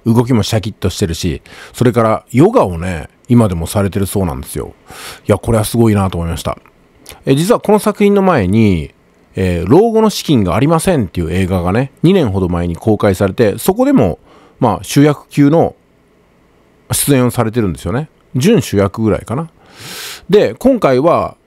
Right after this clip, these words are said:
真っ向主役なんですけども、びっくりしたのがね、やっぱりね、九十歳で映画の主役をできるくらい、むちゃくちゃ元気で、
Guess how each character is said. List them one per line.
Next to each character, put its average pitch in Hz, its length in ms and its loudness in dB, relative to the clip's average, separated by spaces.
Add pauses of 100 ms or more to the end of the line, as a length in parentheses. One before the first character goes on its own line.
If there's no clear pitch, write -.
(160)
真 156 120 2
っ 160 120 -6
向 180 160 4
主 127 160 0
役 110 160 0
な 110 100 2
ん 101 60 0
で 92 80 -2
す - 80 -12
け 104 60 -6
ど 104 60 -2
も、 98 120 0
び 139 160 0
っ - 20 -18
く - 140 0
り 349 80 6
し - 40 -12
た 110 100 0
の 87 100 -4
が 85 60 -6
ね、 87 60 -6
や 92 60 -6
っ - 40 -8
ぱ - 120 -4
り 120 80 0
ね、 85 200 -6 (460)
九 277 300 4
十 269 140 2
歳 92 340 -2
で 101 340 0 (100)
映 208 220 4
画 214 100 2
の 208 180 2
主 - 180 0
役 151 240 2
を 139 100 4
で 104 140 -2
き 156 80 -4
る 135 100 2
く - 80 -6
ら 87 120 -2
い、 117 300 0 (220)
む 107 140 4
ち - 100 0
ゃ 180 40 0
く - 80 -8
ち 170 100 2
ゃ 170 40 4
元 156 240 2
気 98 100 -6
で、 92 320 0